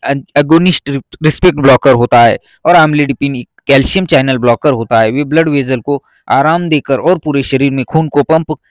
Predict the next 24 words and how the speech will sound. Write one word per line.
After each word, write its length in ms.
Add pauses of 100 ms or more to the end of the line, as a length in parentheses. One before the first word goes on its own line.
(260)
करने 240
में 120
हार्ट 240
को 100
अधिक 280
कुशल 280
बनाकर 440
काम 220
करते 360
हैं। 140 (460)
अब 160
जानते 320
हैं 80
इसे 240
यूज़ 200
करने 220
के 100
लिए 100
कुछ 200
खास 380
टिप्स 180
के 120
बारे 220
में। 200